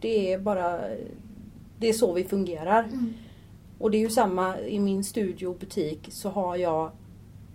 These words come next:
Speaker 1: inga småbilder.
Speaker 2: Mm.
Speaker 1: Minsta bilden är trettio fyrtio.
Speaker 2: Mm.
Speaker 1: För mindre än det vill jag inte sälja.
Speaker 2: Mm.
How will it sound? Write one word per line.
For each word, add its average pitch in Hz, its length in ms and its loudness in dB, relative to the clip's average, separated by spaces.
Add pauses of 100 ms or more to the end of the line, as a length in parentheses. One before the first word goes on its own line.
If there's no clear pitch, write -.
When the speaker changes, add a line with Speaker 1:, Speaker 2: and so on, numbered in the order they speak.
(400)
Speaker 1:
inga 208 340 2
småbilder. 196 640 -2 (160)
Speaker 2:
Mm. 247 240 -6 (340)
Speaker 1:
Minsta 240 380 4
bilden 185 340 0
är 175 60 -2
trettio - 300 -8
fyrtio. - 400 -6 (160)
Speaker 2:
Mm. 247 220 -4 (480)
Speaker 1:
För 233 100 2
mindre 196 340 4
än 247 80 6
det 175 140 8
vill 202 120 4
jag 165 120 4
inte 185 160 -8
sälja. 190 460 -6
Speaker 2:
Mm. 233 220 -4